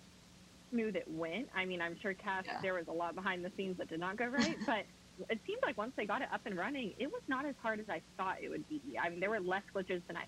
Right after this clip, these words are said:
Speaker 1: thought there would be, would be. I was kind of thinking we were gonna come in and it was gonna be blurry, and it, we could see her great. So it wasn't too bad. You know, we, I learned the first half in one of the smaller rooms, and then they rotated us so that Kelly and Judy could watch us learn the dance.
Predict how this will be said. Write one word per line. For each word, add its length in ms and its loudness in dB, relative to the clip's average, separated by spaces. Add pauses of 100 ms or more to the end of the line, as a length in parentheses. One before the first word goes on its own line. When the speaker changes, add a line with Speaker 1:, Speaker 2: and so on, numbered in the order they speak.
Speaker 1:
thought 200 0
there 120 2
would 160 4
be, 180 0 (240)
would 160 2
be. 200 4
I 120 4
was 180 2
kind 120 2
of 80 -6
thinking 260 0
we 60 4
were 80 2
gonna 160 -4
come 260 -2
in 200 0
and 180 -4 (420)
it 60 2
was 100 0
gonna 140 -2
be 80 4
blurry, 680 4
and 100 -4 (120)
it, 100 -2
we 120 2
could 160 0 (100)
see 120 2
her 160 0
great. 440 2
So 220 0 (460)
it 40 0
wasn't 320 0
too 100 4
bad. 320 2
You 80 -2
know, 60 2
we, 300 2
I 100 2
learned 300 0 (120)
the 180 -2
first 200 0 (160)
half 240 2 (360)
in 120 -2
one 140 2
of 40 -2
the 180 0
smaller 260 0
rooms, 360 -2 (460)
and 100 2
then 120 4
they 100 4
rotated 560 0
us 140 0 (100)
so 80 2
that 160 -2
Kelly 300 0
and 140 0
Judy 300 2
could 180 -2
watch 440 0
us 140 2 (140)
learn 220 0
the 100 -2
dance. 280 -4